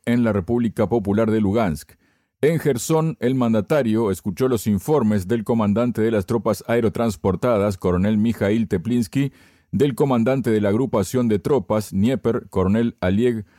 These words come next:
Makarievich, y de otros mandos militares. En la República Popular de Lugansk también recibió informes del coronel general Alexander Lapin y otros altos mandos sobre la situación en dicho frente.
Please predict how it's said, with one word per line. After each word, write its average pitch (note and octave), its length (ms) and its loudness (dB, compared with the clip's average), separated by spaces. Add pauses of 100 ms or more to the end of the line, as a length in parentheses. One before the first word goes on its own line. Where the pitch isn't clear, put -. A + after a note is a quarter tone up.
(160)
Makarievich, B2 720 0 (300)
y D3+ 120 2
de C#3+ 120 4
otros C3+ 380 -2
mandos A#2+ 360 0
militares. G2 640 0 (440)
En C3+ 160 2
la B2+ 80 2
República A#2+ 560 0
Popular A#2 420 0
de A#2+ 80 0
Lugansk B2+ 560 -2
también G#2+ 400 2
recibió A2 400 0
informes A2 600 0
del A#2+ 200 0
coronel A2+ 380 0
general A#2 400 0
Alexander G#2 480 0
Lapin B2 480 -2 (360)
y A2 180 4
otros C3 460 0
altos A#2+ 440 0
mandos E2 520 -2 (240)
sobre C3 340 0
la G#2+ 80 2
situación A#2 520 -2
en G2+ 140 2
dicho G2+ 200 0
frente. D#2 520 -4